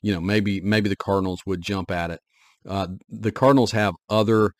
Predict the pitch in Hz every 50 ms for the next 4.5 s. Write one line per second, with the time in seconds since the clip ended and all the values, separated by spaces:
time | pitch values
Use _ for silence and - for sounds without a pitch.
0 | _ _ _ _ _ _ _ _ 104 101 98 95 92 85 90 98 98 104 104 101
1 | 101 101 98 98 92 - _ _ - 101 101 98 - - 110 104 104 104 101 101
2 | 98 90 95 90 87 92 92 92 90 95 95 92 87 - 95 87 95 90 - 98
3 | 85 - - 98 92 90 90 87 82 - - 101 82 76 87 87 87 85 76 -
4 | - 101 98 95 90 92 90 85 82